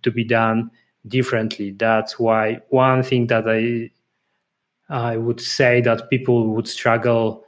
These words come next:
the most at first. But once you go through that, uh, it's going to be only simpler. So,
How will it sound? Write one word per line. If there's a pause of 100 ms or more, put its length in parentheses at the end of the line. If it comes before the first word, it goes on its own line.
(140)
the
most
at
first.
But
once
you
go
through
that, (360)
uh, (460)
it's
going
to
be
only (240)
simpler. (420)
So,